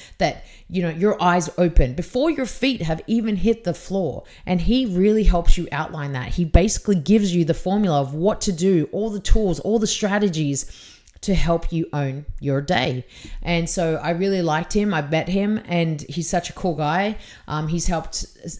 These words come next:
like, a substantial amount of on-, entrepreneurs who are very high level. So I really, really recommend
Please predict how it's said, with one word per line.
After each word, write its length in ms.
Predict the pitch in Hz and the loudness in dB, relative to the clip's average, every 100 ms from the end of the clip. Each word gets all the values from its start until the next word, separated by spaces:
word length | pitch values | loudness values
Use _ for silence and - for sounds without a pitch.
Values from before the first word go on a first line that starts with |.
| - | -10
like, 200 | 165 151 | -8 -6
a 60 | 165 | -4
substantial 580 | - 160 175 165 - 170 | -4 -4 -4 -6 -6 -6
amount 240 | 160 156 | -6 -6
of 100 | 147 | -6
on-, 160 | 156 160 | -8 -4
entrepreneurs 640 | 160 165 - 170 160 165 | 0 8 10 10 6 4
who 120 | 165 160 | 6 6
are 100 | 143 | 4
very 460 | 139 143 165 170 | 2 4 4 4
high 260 | 143 131 127 | 4 2 2
level. 360 | 127 123 156 | 0 -2 -6
So 160 | 170 143 | -4 -4
I 80 | 135 | -4
really, 460 | 139 160 180 175 | -4 -2 0 -2
really 240 | 160 165 151 | -4 -4 -6
recommend 540 | 143 - 143 135 139 | -10 -12 -14 -14 -16